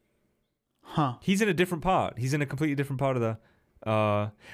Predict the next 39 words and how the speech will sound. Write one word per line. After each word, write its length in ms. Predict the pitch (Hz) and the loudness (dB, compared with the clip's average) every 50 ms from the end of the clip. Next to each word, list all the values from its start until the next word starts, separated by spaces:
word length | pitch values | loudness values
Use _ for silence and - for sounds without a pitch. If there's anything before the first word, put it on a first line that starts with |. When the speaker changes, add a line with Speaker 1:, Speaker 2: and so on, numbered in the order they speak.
| - - | -2 0
Speaker 2:
I 120 | 143 156 | 0 2
got 220 | 143 190 202 202 | 4 2 2 2
to 80 | 202 185 | 0 -2
Sif 580 | - - - 214 180 131 117 110 - - - - | -2 2 2 4 4 4 2 0 -4 -10 -4 0
by 220 | - 123 120 120 | 2 4 4 2
killing 260 | 117 - 143 131 127 117 | 2 0 0 0 0 2
the 80 | 110 113 | 2 2
Hydra 340 | 113 107 98 - - - - - _ _ _ _ _ _ _ _ _ _ - | 2 0 0 -2 -6 -10 -12 -16 _ _ _ _ _ _ _ _ _ _ -6
and 160 | 107 107 107 - | -4 -4 -4 -2
climbing 280 | - 117 110 107 107 104 | -2 -2 0 0 -2 -2
up 80 | 90 | -2
the 60 | 92 95 | 0 0
ladder. 360 | 92 92 95 101 123 139 147 131 - _ _ _ _ - 135 | 0 2 0 0 -2 -2 -4 -8 -14 _ _ _ _ -6 -2
Speaker 1:
Right. 800 | 131 131 131 135 139 139 143 143 147 139 135 131 127 123 123 - - - - 165 | 0 2 4 4 4 4 4 4 4 4 2 2 2 0 -2 -4 -6 -2 4 4
Speaker 2:
Oh, 480 | 175 208 202 185 143 110 98 98 - - | 6 6 6 4 4 2 0 -4 -2 2
is 220 | 170 170 156 131 | 2 2 4 4
that 200 | 156 190 208 175 - | 4 4 4 4 4
also 400 | 165 175 180 170 - 190 175 170 | 4 4 4 4 4 4 4 4
a 40 | |
door 200 | 143 143 151 160 | 6 4 4 6
to 40 | 156 | 6
access 320 | 131 147 151 139 156 147 - | 4 4 2 2 0 -2 0
the 80 | 147 | 2
garden? 380 | 120 117 120 131 143 170 170 160 | 2 4 4 4 2 0 0 0
Is 160 | 131 127 113 | 0 2 2
that 160 | 139 143 139 | 2 4 4
what 100 | 143 143 | 4 2
that 140 | 139 131 123 | 4 4 4
is? 340 | 123 151 175 185 185 - - | 4 2 2 0 -4 -8 -6
Speaker 1:
Yes. 520 | - 156 139 110 98 - - - - - - | -2 -2 -2 -2 0 0 0 0 0 2 4
Speaker 2:
Oh, 200 | 123 127 104 95 120 151 | 4 4 4 4 0 0
okay. 220 | - 139 131 123 | 2 2 2 4
Oh, 200 | 120 120 120 117 | 4 4 4 4
I 20 | |
won't 160 | 117 123 120 110 | 4 4 4 4
buy 120 | 113 113 | 2 2
the 60 | 104 | 2
thing 220 | - - 131 117 98 | 0 -2 -2 0 -2
then. 100 | 87 | -2